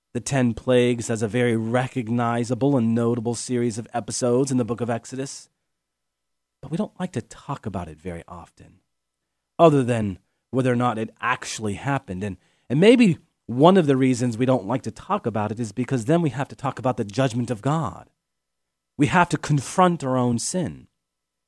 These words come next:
But this, my friends, is a very important point and one that I will close on. We have to confront our own sin. John, in his first epistle,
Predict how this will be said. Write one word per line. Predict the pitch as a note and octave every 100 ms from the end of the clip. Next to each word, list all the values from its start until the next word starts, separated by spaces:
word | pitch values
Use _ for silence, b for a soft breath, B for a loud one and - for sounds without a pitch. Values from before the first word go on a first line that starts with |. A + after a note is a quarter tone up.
| _ _ _ _ -
But | D#3+
this, | F#3 A#3+
my | F#3+ F#3
friends, | - F3 E3+ D#3+
is | D3
a | D3
very | C#3+ D#3+ D3+
important | C#3+ - C#3 B2+
point | - B2 A#2+ A2+
and | A#2 A#2
one | B2
that | A#2
I | A2
will | G2+
close | - A2+ G#2 G2
on. | E2+ D2+ D2 _ _ _
We | D3+ D#3+
have | - A3+ B3 -
to | E3+
confront | - D3 C3 - D#3 D#3 -
our | B2 A#2+ -
own | B2 A2+ G#2
sin. | - A#2 G#2 D#2 B1+ _ _ _ _ _ _ _ _ _ _ _ _ C3
John, | B2+ C#3 C#3+ C#3+
in | C3+
his | B2+ B2
first | - C#3+ C3
epistle, | B2+ - D3 D#3 D3